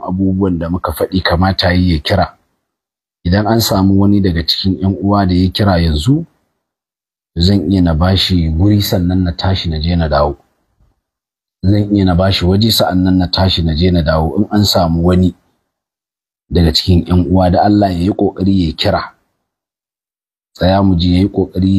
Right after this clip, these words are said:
ya kira. Idan an samu wani daga cikin ƴan uwa da Allah ya yi ƙoƙari ya kira sai na bashi wajen don mu ba da lokaci da damar kira.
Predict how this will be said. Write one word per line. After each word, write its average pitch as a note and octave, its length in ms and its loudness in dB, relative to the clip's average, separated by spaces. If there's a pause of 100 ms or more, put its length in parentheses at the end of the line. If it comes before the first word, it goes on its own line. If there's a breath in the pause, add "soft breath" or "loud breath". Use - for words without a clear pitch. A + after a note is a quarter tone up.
ya D#2 80 -6
kira. F2+ 260 0 (1000)
Idan F#2+ 240 0
an G#2+ 100 2
samu F2+ 380 0
wani F#2+ 160 2
daga D#2+ 200 0
cikin E2 280 -2
ƴan F2+ 240 -4
uwa F2+ 160 2
da F2+ 160 -2
Allah F#2 240 2
ya F#2+ 80 2
yi - 20 -8
ƙoƙari F#2 460 0
ya D#2 80 -2
kira F2+ 260 0
sai - 220 -2
na E2+ 80 0
bashi F2+ 340 0
wajen F2 300 0 (420)
don C3 140 2
mu C3 120 4
ba A2 200 2
da G#2 80 0
lokaci G2+ 560 -2
da F2+ 80 -4
damar F#2+ 400 0
kira. G2+ 320 -4